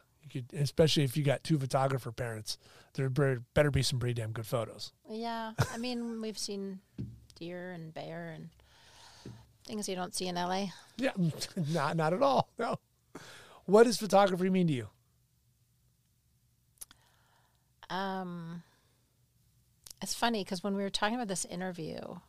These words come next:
Speaker 2: I was like, "I don't really have a good memory on some things." And I think that's it about photography. You know, it kind of helps you remember things, document things,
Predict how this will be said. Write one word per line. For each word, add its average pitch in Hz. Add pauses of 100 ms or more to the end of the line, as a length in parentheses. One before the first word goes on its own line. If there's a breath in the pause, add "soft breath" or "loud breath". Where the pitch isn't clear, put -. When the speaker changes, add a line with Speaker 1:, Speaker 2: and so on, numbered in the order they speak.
(160)
Speaker 2:
I 170
was 185
like, -
"I 190
don't -
really 294
have 220
a 190
good 170
memory 156
on -
some 165
things." - (640 loud breath)
And 196
I 196
think 226
that's 170
it 180
about -
photography. -
You -
know, 196
it 190
kind 202
of 190
helps -
you 175
remember 175
things, 180
document 175
things, -